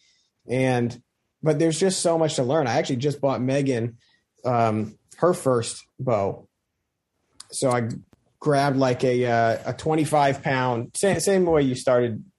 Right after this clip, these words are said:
your son there, of just, like, start at twenty-five, see how she pulls it. Um, and she's doing great with it, but, but there's definitely,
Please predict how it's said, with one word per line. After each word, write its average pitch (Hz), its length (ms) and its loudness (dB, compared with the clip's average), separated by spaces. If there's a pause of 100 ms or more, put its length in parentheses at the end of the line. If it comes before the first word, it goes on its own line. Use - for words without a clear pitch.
(160)
your 123 100 -8
son 120 280 0
there, 92 220 0
of 104 120 -4
just, 110 260 -4
like, 92 300 0 (500)
start 147 260 2
at 147 60 -2
twenty-five, 123 840 0 (100)
see - 180 -8
how 127 140 2
she 120 160 -4
pulls 113 400 -2
it. 107 320 -2 (520)
Um, 104 600 0 (680)
and 131 120 -2
she's 151 140 -4
doing 190 220 2
great 160 260 2
with 95 140 -4
it, - 140 -12
but, 123 260 -2
but 127 140 -2
there's 120 180 0
definitely, 123 960 0